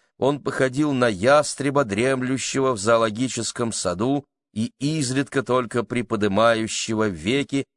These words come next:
чтобы с ненавистью и скукой посмотреть на людей, окружающих его клетку, или рвануть клювом дощечку с латинской надписью,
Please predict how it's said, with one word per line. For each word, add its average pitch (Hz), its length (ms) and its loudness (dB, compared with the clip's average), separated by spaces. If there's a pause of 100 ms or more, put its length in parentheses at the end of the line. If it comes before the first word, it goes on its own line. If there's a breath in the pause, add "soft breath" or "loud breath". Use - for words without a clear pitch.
(140)
чтобы 113 320 -2
с - 160 -6
ненавистью 131 840 0
и 107 40 -2
скукой 120 520 -2
посмотреть 107 680 -2
на 104 200 2
людей, 98 600 0 (100)
окружающих 110 960 0
его 101 240 0
клетку, 147 640 0 (220 soft breath)
или 143 200 2
рвануть 135 580 4
клювом 135 520 2
дощечку 139 680 -2
с - 120 -6
латинской 120 680 -2
надписью, 135 840 0